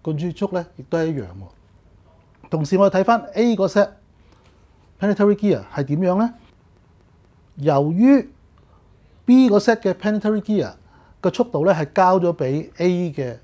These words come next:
ring gear，咁喺呢個時候呢，我哋就知道 ring gear 呢，A 嘅 ring gear 呢，係同 A 嘅新 gear 呢，個速度係一樣啊。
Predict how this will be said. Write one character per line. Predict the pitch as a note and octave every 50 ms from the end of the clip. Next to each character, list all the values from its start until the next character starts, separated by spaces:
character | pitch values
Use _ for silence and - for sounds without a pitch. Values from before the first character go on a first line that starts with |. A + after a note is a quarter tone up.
| _ D4+ G3+
ring | D#3 E3+ E3+ E3 E3 D3+
gear， | - D#3 D3 B2+ G2 - _ _ _ _ _ _
咁 | - G#3+ G#3+
喺 | A3 B3 C4+
呢 | C4 C4+ C4
個 | A3 A3+
時 | G3+ - E3 C3+
候 | D3
呢， | F#3 G#3 G#3
我 | G3 F#3+
哋 | F#3 E3 - - _ _ _ _
就 | - E3 D#3
知 | - A3 A3
道 | G3+ -
ring | F3+ G3 A3 A#3+ A#3+ B3 B3 A3+
gear | - A3+ A3+ G3+ C3+ A#2
呢， | B2 D#3+ F#3 F#3+ - - - - - _ _ _ _ _ - -
A | - A3 B3+ B3+ A#3+
嘅 | G3+ G3
ring | F3 G3 G#3 G#3+
gear | F#3+ G#3+ F3 A#2+ C3
呢， | E3 F3+ F3+ - _ _ _ _
係 | - D#3+ D3+
同 | - C3 B2
A | C#3 F3 G3+ G#3 G#3+ F3+
嘅 | - F3 D#3 D3 C#3+ C#3 C#3 - _ _ _ _ _
新 | _ - - G3+ G3+ G3 -
gear | G#3 F#3+ B2+ G#2+
呢， | A#2 C#3+ D#3+ D#3 - - _ _ _ _ _ -
個 | E3
速 | - G#3
度 | - - D3+
係 | A#2 A#2+ C3+
一 | C3+ A#2
樣 | F#2
啊。 | F2+ E2+